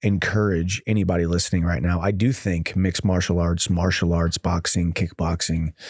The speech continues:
jujitsu, wrestling, all of these different martial arts, if you will, I think they're all great tools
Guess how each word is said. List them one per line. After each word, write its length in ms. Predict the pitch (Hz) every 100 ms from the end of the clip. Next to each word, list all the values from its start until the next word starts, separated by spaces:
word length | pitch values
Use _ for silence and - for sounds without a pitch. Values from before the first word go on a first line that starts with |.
| - - -
jujitsu, 680 | - 104 127 - - 120
wrestling, 440 | 110 110 - 110 104
all 160 | 117
of 120 | 143 123
these 120 | 107
different 400 | 107 107 107 95
martial 380 | 104 104 - 95
arts, 220 | 104 104
if 100 | 90
you 100 | 92
will, 80 | 92
I 60 |
think 180 | 95 107
they're 160 | 104 85
all 420 | 95 98 98 92 - - -
great 400 | 101 107 127 131
tools 680 | - - 143 107 92 98 -